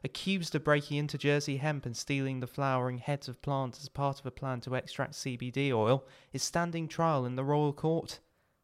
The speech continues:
Andrew James Risham denies entering a polytunnel at Warwick Farm in the early hours of the twenty-third of September last year.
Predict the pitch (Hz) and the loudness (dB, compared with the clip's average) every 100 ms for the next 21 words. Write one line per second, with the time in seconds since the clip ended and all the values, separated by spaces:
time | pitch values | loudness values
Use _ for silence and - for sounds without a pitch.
0 | _ 127 113 110 123 113 113 127 135 131 | _ 0 2 4 4 4 4 0 0 0
1 | 135 - - - 151 151 170 175 143 135 | 0 -4 -10 -2 0 4 4 4 2 0
2 | 123 127 120 113 - 120 110 127 117 107 | 0 -2 -2 -2 0 0 0 -2 -2 -2
3 | 101 107 104 107 - 110 107 104 107 107 | 0 2 2 0 -4 -4 -2 -4 -2 0
4 | 104 104 101 104 107 107 113 123 113 113 | 2 2 0 -2 -4 -10 -6 -6 -6 -2
5 | 113 107 113 - 120 - 120 107 104 101 | 0 0 -2 -8 -8 -6 -6 -2 0 0
6 | 104 - 113 98 | -2 -4 -2 -2